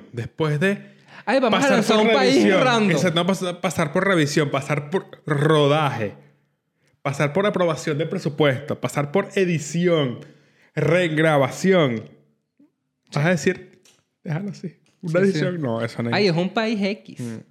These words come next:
Speaker 2: Pero bueno, pon un país que no vaya a reclamar nada.
Speaker 1: Pero tú, lo, ¿crees que los, <laughs> crees que haya sido forzado? ¿Viste cómo te hilo el tema?
Speaker 2: Bueno, no, no, no forzado, pero tal vez inesperado.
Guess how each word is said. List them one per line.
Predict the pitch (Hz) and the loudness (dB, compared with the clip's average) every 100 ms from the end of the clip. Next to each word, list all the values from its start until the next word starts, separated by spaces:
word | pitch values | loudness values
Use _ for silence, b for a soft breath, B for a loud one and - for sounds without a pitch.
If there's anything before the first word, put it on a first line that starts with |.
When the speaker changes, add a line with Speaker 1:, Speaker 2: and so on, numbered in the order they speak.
| _ _ _ | _ _ _
Speaker 2:
Pero | 175 170 | -2 0
bueno, | 208 214 | 2 2
pon | 165 180 | 2 2
un | 202 | 2
país | 220 214 | 2 2
que | |
no | 220 | 2
vaya | 220 226 | 2 2
a | |
reclamar | 220 214 160 180 | 2 0 0 2
nada. | 202 143 | 2 0
Speaker 1:
Pero | 151 160 | 0 0
tú, | 190 175 | -2 -2
lo, | 165 160 - | -2 -2 -4
¿crees | - 151 | -4 -2
que | 156 | 0
los, | 208 196 | -2 -2
<laughs> | - - - _ _ - - | -6 -10 -18 _ _ -20 -12
crees | 151 151 | -6 -2
que | 196 | 0
haya | 202 | 0
sido | 202 190 | 0 -2
forzado? | 180 180 127 104 98 - _ _ _ _ _ _ _ _ _ _ _ _ _ | -2 -2 0 -2 -4 -14 _ _ _ _ _ _ _ _ _ _ _ _ _
¿Viste | 139 123 | -10 -4
cómo | 147 160 | -2 0
te | 151 | 2
hilo | 127 135 | 2 2
el | 143 | 0
tema? | 143 143 | 0 2
Speaker 2:
Bueno, | 185 180 | 2 2
no, | 180 | 2
no, | 180 185 | 2 2
no | 185 | 2
forzado, | 185 233 226 240 254 | 2 0 0 0 0
pero | 254 208 | 2 0
tal | 175 | 0
vez | 165 170 | -2 -2
inesperado. | 226 214 202 147 135 110 101 | -2 -2 0 0 0 -2 -6